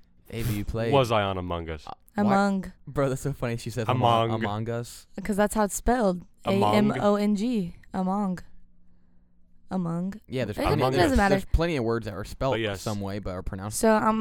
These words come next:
Speaker 1: a
Speaker 3: gonna
Speaker 1: different way.
Speaker 3: say it how it's spelled, personally.
Speaker 2: We,
Speaker 3: Okay.
Speaker 2: we were dabbling.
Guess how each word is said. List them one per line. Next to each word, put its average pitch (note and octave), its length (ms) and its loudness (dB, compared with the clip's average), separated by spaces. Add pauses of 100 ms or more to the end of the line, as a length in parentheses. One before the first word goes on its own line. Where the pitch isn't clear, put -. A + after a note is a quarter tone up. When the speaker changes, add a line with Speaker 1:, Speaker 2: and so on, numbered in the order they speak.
Speaker 1:
a A3 40 0
Speaker 3:
gonna G#3+ 220 0
Speaker 1:
different G#3+ 60 -2
way. - 80 -6
Speaker 3:
say G3+ 240 2
it A#3 100 -2
how F#3 260 -2
it's G3+ 160 -4
spelled, B3+ 440 -4 (200)
personally. - 440 -10 (1000)
Speaker 2:
We, A3+ 140 -6
Speaker 3:
Okay. G3+ 100 0
Speaker 2:
we B3 80 0
were F#3+ 120 4
dabbling. G#2 480 0